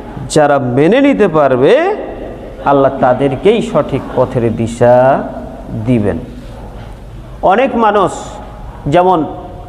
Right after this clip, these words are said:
আনসার এবং ইহুদিরা একই সাথে বসবাস করত, কিন্তু তাদের শত্রুতা, তারা যখন হিজরত করে নিজের ঘর বাড়ি ছেড়ে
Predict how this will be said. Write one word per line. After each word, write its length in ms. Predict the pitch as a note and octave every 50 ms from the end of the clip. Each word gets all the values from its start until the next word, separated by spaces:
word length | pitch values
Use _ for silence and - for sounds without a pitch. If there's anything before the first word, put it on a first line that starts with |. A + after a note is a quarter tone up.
| - - - - - - - -
আনসার 540 | - D3+ F3+ F#3+ F3+ - - - F#3+ E3 C#3+ - - - - - - - - - - - - - - - - - - - - - - - - - - - - - - - -
এবং 300 | - F3 F#3 G3 F#3+ F#3+ -
ইহুদিরা 540 | G#3 A3 A3 B3+ C#4 C#4+ A3+ C4+ B3+ C4 B3+
একই 380 | A#3+ A#3+ B3+ B3+ B3+ - D#4+
সাথে 300 | D4 - D#4 D4+ D#4 D4+
বসবাস 480 | C#4+ C#4+ C#4 C#4 C#4+ C4+ C4+ B3+ - -
করত, 460 | - A#3+ A#3 A#3 A#3+ A#3+ A3+ F3+ B2+ - - - - - - - - - - - - - - - - - - - - - -
কিন্তু 400 | - C4+ D4 C4 A3+ G#3 A#3+ A3+
তাদের 400 | A3+ - G#3 G3 F3+ G3 F#3+ F3+ - - -
শত্রুতা, 760 | G#3 G#3 - G3 F3+ F3 D3+ F3 E3 F3+ G3+ A#3 C#4+ E4 G4+ - - - - - - - - - - - - -
তারা 220 | F3 E3+ F3+ F#3
যখন 280 | E3+ F3+ E3+ F#3 E3+ D3+
হিজরত 440 | C3+ D#3 F#3 F#3 D#3+ F3 F3+ E3+ - - -
করে 320 | F3+ E3+ E3 D#3+ C#3 A#2+ - - - - - - - - - -
নিজের 320 | C3 D#3 E3+ D#3+ E3+ D#3 D3
ঘর 300 | - A#2+ C#3+ D#3 D#3 D#3
বাড়ি 300 | D3 D3+ E3+ A3+ C4+ -
ছেড়ে 580 | - - B3 A#3+ A#3+ A3+ F3+ - - A#3+ A#3+ A#3+